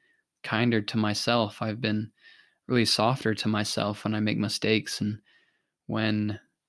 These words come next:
uh, I don't perform the way I want to, like in the gym. It's helped me become more patient. It's helped me become more loving to myself, uh, and to others as well, because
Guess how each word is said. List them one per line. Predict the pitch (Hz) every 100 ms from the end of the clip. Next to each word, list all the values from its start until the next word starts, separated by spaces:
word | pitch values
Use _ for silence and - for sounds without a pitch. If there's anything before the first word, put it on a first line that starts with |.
| _ _ _ _ _ _ -
uh, |
I | 101 101
don't | 113 117
perform | - 98 117 110
the | 104
way | 98 98
I |
want | 95 120 107 -
to, | 98 98 101 _ _ -
like | 107 101 -
in | 104
the |
gym. | 101 110 110 101 - _ _ _ _ _ _
It's | - 104 - - - - -
helped | 113 110
me | 117
become | 107 101 - 107
more | 107 101
patient. | - 110 - 165 202 - - - - _ _ -
It's | 110 -
helped | 117 -
me | 113
become | 110 107 - 110 107
more | 107
loving | 104 101 104 113
to | -
myself, | 110 104 - 107 139 - - _ _ _ _ _ _ _ _
uh, | 117 104 -
and | 151 190
to | 131
others | 123 139 107 -
as | 113
well, | 107 131 110 101 - _ _ _ -
because | 113 - 110 107 104 -